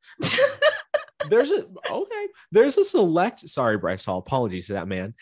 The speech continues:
Speaker 2: Um, there's a select group of TikTokers,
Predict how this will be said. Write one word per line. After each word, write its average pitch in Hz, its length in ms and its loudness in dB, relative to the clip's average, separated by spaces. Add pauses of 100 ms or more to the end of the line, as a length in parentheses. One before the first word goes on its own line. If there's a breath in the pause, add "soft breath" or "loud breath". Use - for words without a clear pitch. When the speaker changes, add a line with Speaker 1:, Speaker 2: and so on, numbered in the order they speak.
(240 loud breath)
Speaker 2:
Um, 147 320 0 (320)
there's 180 340 0
a 262 60 -4
select 170 580 -4
group 139 320 -6 (120)
of 127 340 -2 (720)
TikTokers, 160 720 -2